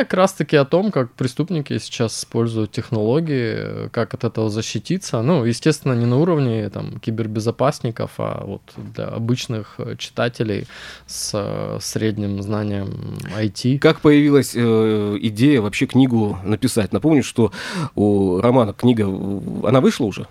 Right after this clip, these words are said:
Speaker 1: Да, она вышла.
Speaker 2: Э,
Speaker 1: Да.
Speaker 2: называется "Преступность четыре ноль". Киберпреступность вчера, сегодня, завтра. Откуда
Speaker 1: Да.
Speaker 2: идея появилась сама?
Speaker 1: О, я пятнадцать лет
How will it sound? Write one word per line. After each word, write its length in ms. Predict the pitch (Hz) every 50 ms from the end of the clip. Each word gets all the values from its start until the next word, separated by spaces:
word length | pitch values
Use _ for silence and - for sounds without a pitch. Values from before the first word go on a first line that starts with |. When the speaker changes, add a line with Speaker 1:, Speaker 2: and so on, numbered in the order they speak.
| _ _ -
Speaker 1:
Да, 280 | 156 127 143 143 151
она 120 | 143 123 113
вышла. 460 | 110 120 131 - - 127 117 113 107 107 _ _ -
Speaker 2:
Э, 40 | - - _ - _ _
Speaker 1:
Да. 320 | - 104 113 113 113 113
Speaker 2:
называется 640 | 113 123 113 135 147 165 165 151 - - - 131 123
"Преступность 680 | 113 - 127 127 120 - - 214 175 175 151 120 -
четыре 380 | - - - - 151 156 135 127
ноль". 300 | 123 120 110 95 - -
Киберпреступность 880 | _ - 131 120 113 - - 110 110 - - 190 175 180 160 127 113 _
вчера, 340 | - - - 123 127 143 147
сегодня, 460 | 143 - - 104 117 131 120 117 110
завтра. 380 | 104 107 107 95 - - -
Откуда 220 | 95 - - - 107
Speaker 1:
Да. 120 | 151 147
Speaker 2:
идея 260 | 143 127 123 117 101
появилась 440 | 98 - 98 92 92 90 90 92 - -
сама? 280 | - - - 64 - - _ _ _ _ _ _ _ _ _ _ _ _ _
Speaker 1:
О, 300 | 135 127 123 117 117 113
я 160 | 123 135 160
пятнадцать 440 | 175 - - 165 170 165 - - -
лет 160 | - - 269